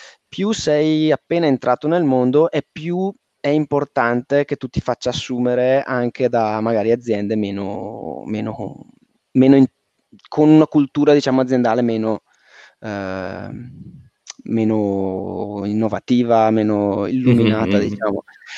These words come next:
Speaker 1: proprio per il fatto che, eh, devi acquisire esperienza e devi fare la gavetta. Quindi in questi casi
Speaker 2: Ok.
Speaker 1: qua, eh, è un discorso diverso.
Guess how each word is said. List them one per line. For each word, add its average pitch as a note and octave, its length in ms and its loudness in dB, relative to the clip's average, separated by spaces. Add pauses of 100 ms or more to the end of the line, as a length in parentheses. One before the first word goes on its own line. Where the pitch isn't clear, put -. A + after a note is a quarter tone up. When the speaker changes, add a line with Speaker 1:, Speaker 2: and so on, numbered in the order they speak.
Speaker 1:
proprio C#3 220 0
per D#3 140 4
il F#3 80 4
fatto C3+ 340 2
che, B2 340 4
eh, B2 280 0
devi A#2+ 200 -2
acquisire A#2+ 380 -4
esperienza A2 600 -4 (640)
e B2+ 220 4
devi A#2+ 200 2
fare G2 220 -4
la F#2+ 80 -4
gavetta. - 400 -12 (1000)
Quindi G#2+ 280 -4
in G#2 100 -8
questi A2 220 -4
casi A#2 220 0
Speaker 2:
Ok. G2+ 80 2
Speaker 1:
qua, F2 300 2
eh, G#2 540 -4
è B2+ 80 -4
un A#2 160 2
discorso A2+ 420 -4
diverso. A2 540 -2